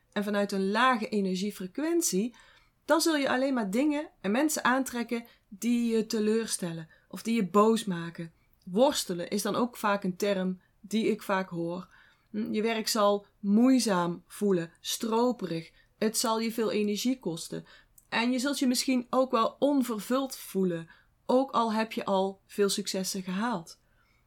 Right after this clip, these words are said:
En succes en je vervuld voelen heeft dus alles te maken met energie en met energiemanagement. En dat geldt ook voor het vlak geld. Je zult veel makkelijker geld aantrekken, vanuit alle hoeken, zelfs vanuit onverwachte hoeken,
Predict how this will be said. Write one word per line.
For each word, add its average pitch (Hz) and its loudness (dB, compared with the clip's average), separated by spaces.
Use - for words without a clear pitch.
En 208 -4
succes 285 2
en 233 0
je 220 0
vervuld 240 -4
voelen 202 0
heeft 233 -2
dus - -6
alles 269 4
te 214 -4
maken 190 0
met 208 -2
energie 202 -2
en 233 -2
met 220 -4
energiemanagement. 202 -6
En 254 0
dat 294 4
geldt 277 0
ook 277 2
voor 269 -6
het 254 -8
vlak - -2
geld. - 0
Je 247 0
zult 269 0
veel 320 2
makkelijker 247 4
geld 285 0
aantrekken, 165 -8
vanuit 247 -4
alle 269 6
hoeken, 226 0
zelfs 214 -2
vanuit 208 -2
onverwachte 247 0
hoeken, 185 0